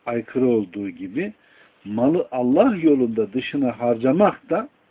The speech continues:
yine nedir? Kötü hallerdendir. Düşünün ayet-i kerimede o malları diyor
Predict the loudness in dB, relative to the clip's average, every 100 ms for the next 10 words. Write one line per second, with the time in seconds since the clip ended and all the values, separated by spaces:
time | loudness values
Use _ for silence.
0 | _ _ _ -6 -2 -2 0 -2 -2 -8
1 | _ -18 -12 -10 -10 _ _ _ _ _
2 | _ _ _ _ -14 -12 -10 -10 -10 -10
3 | -10 -14 -16 _ _ -20 _ -10 -8 -6
4 | -6 -6 -8 -6 -4 -4 -10 -12 -10 -10
5 | -10 -10 -10 _ _ _ _ _ _ _
6 | _ _ _ _ -2 0 2 2 2 2
7 | 0 -2 -6 -6 -10